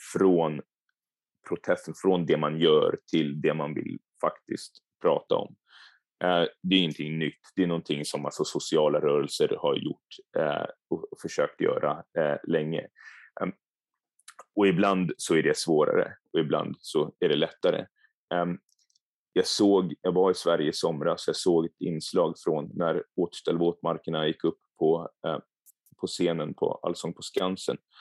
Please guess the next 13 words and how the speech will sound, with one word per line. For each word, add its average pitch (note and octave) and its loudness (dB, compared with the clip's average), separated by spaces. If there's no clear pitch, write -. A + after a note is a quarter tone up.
Och F#2 6
i F#2 6
inslaget G#2+ 4
så F#2+ 0
nämndes F#2+ 2
inte G#2+ 2
Återställ - -2
våtmarkerna, - -4
men E2+ -2
alla E2+ 2
kunde F#2+ 0
ju F2+ 4
se - 2